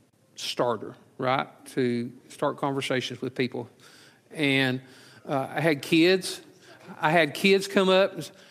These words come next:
"Is, is, is it real? Is it real?"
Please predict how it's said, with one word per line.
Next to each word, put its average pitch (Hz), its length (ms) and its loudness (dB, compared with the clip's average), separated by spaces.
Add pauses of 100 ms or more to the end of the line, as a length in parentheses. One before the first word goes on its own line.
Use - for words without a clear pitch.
(640)
"Is, 147 400 -6
is, - 0 -
is 147 500 -4
it 143 100 -4
real? 214 420 0 (320)
Is 147 160 -10
it 156 120 -4
real?" 220 380 0